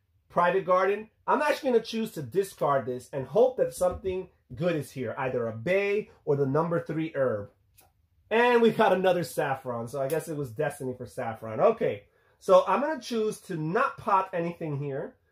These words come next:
and move on. Uh, well, I'm moving on to the next round, and I'm gonna choose to not pot anything, and I'm gonna proceed to the next drafting phase.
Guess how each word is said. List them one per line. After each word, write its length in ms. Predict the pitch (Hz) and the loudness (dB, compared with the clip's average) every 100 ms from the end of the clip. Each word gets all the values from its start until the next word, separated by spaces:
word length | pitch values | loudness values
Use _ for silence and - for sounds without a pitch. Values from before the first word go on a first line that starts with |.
| _ - | _ 0
and 200 | 180 180 | 2 2
move 200 | 180 160 | 0 2
on. 380 | 160 147 151 151 _ _ _ _ _ | 2 2 -2 -8 _ _ _ _ _
Uh, 340 | 147 135 131 131 - _ _ _ _ _ | 2 4 4 0 -8 _ _ _ _ _
well, 280 | 156 143 - | 0 0 0
I'm 140 | 147 147 | 0 2
moving 240 | 226 220 | 4 4
on 100 | 170 | 2
to 60 | 165 | 0
the 60 | |
next 220 | 143 135 | -2 -2
round, 300 | 139 123 123 160 | -4 -4 -4 0
and 140 | 151 | 2
I'm 100 | 147 | 2
gonna 140 | 143 | 0
choose 380 | 131 - 226 185 | -4 -2 0 0
to 100 | - | -4
not 240 | 143 143 - | -2 -2 0
pot 260 | 175 156 | 0 0
anything, 540 | 135 117 110 110 107 110 _ _ - | 0 -8 -8 -10 -10 -12 _ _ -8
and 120 | 147 | -2
I'm 80 | 151 | -2
gonna 100 | 151 | -2
proceed 380 | 156 - 180 147 | -4 -6 -10 -8
to 60 | |
the 140 | 143 139 | -4 -2
next 440 | 139 175 170 - | 0 0 -2 -10
drafting 680 | 113 143 135 - 127 117 127 _ _ _ | -2 0 0 -4 -10 -10 -14 _ _ _
phase. 520 | 135 117 117 180 - | -6 -4 -6 -10 -14